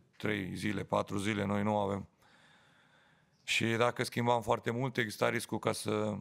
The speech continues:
ca să pierdem din omogenitate, din, din, uh, mecanisme, din coeziune.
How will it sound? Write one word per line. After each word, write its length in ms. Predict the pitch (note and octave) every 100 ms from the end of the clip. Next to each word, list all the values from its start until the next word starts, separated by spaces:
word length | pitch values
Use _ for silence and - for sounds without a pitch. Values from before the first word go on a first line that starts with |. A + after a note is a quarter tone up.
| - _ _ _ _ _ _ _ _ - - _
ca 160 | - A2
să 380 | G#2+ A2 A2 G#2+
pierdem 340 | A2 A2+ G#2+ G#2+
din 160 | G#2+
omogenitate, 800 | G#2+ G#2+ G#2 G#2+ G#2 B2 A#2+ A2+
din, 300 | G2+ G#2+ G#2+ G#2+ G#2+ G#2 E2+ _ _ _ _ _ _ _ _ _ _
din, 280 | A2 A#2 A#2+
uh, 340 | A#2+ A#2+ A#2
mecanisme, 580 | A#2+ A#2 A#2 B2+ A#2+ B2
din 300 | G#2+ A2+ G#2+
coeziune. 720 | G#2 A2+ G2+ A#2+ A2+ G2+